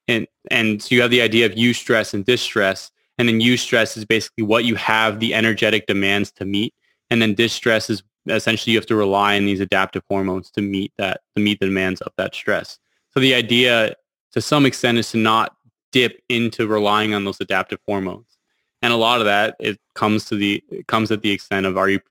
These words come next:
do you have enough resources, and where are you getting your resources from?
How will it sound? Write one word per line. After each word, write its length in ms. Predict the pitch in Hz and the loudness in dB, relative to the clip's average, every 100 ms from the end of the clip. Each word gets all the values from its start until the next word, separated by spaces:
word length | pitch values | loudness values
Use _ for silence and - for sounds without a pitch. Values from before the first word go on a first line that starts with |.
| _ | _
do 80 | 113 | -2
you 80 | 104 | 0
have 540 | 101 101 101 - - - _ | 2 2 0 -4 -12 -14 _
enough 320 | 117 104 98 | 0 0 0
resources, 640 | 117 120 107 98 - 104 101 | 0 0 0 -2 -2 -4 -2
and 160 | 101 | -2
where 140 | 95 98 | 0 0
are 20 | |
you 100 | 98 | 0
getting 200 | 98 95 | 0 0
your 120 | 92 | -2
resources 560 | 101 104 104 95 - 92 | -2 -2 -2 -4 -6 -8
from? 360 | - 90 90 | -4 -2 -4